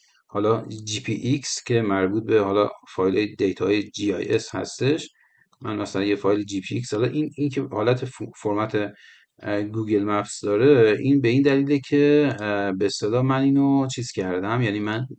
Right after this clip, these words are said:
اه، نرم افزار خودمو، اه، دیفالتش رو گذاشتم روی این که اگر من جی پی اس آوردم توی گوگل ارث باز بکنم، وگرنه توی سیستم شما ممکنه این، اه، متفاوت باشه. خب اگر مثلاً من بیام روی دسکتاپ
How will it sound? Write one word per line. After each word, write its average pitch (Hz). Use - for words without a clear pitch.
اه، -
نرم 104
افزار 117
خودمو، 151
اه، 92
دیفالتش 131
رو 143
گذاشتم 123
روی 110
این 139
که 110
اگر 98
من 98
جی 98
پی -
اس 101
آوردم 101
توی 139
گوگل 107
ارث -
باز 87
بکنم، 95
وگرنه 98
توی 123
سیستم 107
شما 110
ممکنه 127
این، 139
اه، 90
متفاوت 101
باشه. -
خب -
اگر 101
مثلاً 95
من 98
بیام 95
روی 92
دسکتاپ 101